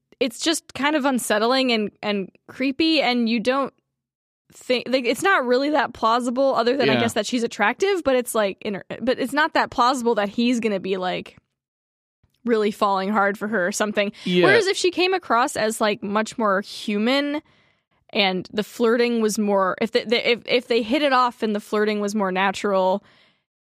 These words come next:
Speaker 1: you can buy absolutely that people in a couple of days and a few, few conversations can fall hard for each
Speaker 2: Sure,
Speaker 1: other.
Speaker 2: sure, yeah.
Speaker 1: Uh, but, like, you don't buy that happening in this movie at all.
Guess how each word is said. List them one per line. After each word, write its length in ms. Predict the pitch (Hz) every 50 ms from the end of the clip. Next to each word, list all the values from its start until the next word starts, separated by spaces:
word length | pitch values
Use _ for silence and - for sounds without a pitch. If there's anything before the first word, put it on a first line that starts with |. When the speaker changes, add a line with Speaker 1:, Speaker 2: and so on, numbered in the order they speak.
| _ _ _ _ -
Speaker 1:
you 180 | - 247 285 415
can 200 | - 554 466 302
buy 300 | 220 254 262 415 494 359 240
absolutely 640 | 226 262 262 - 262 226 226 285 381 427 359 285 269
that 220 | 233 196 160 - -
people 360 | 233 247 233 - 220 202 202
in 100 | 196 180
a 60 | 180
couple 300 | - 233 226 - 202 190
of 80 | 185 185
days 300 | 196 202 208 208 196 190
and 60 | 190
a 40 | 190
few, 220 | - - - 220
few 180 | - - 220 208
conversations 640 | 233 233 202 - 196 - 240 269 - 190 180 -
can 120 | - 180
fall 240 | - - 247 311 302
hard 220 | 247 233 202 196 -
for 100 | 180 160
each 100 | 160 160
Speaker 2:
Sure, 140 | - 214
Speaker 1:
other. 80 | 185 -
Speaker 2:
sure, 180 | - 190 139 117
yeah. 240 | 143 147 101 - - _ _ _ _ _ _ _ - -
Speaker 1:
Uh, 120 | 240 233 -
but, 200 | - 247 294 - -
like, 240 | - - 277 247 -
you 60 | 269
don't 260 | 294 370 349 220 202
buy 240 | - 262 - 359 381 294
that 240 | 254 - 135 - - _ _ _ -
happening 480 | 220 220 269 320 - - 214 214 208
in 100 | 208 202
this 200 | 214 427 440 -
movie 280 | - 262 247 220 208 208
at 80 | 214
all. 360 | 320 359 262 165 - - -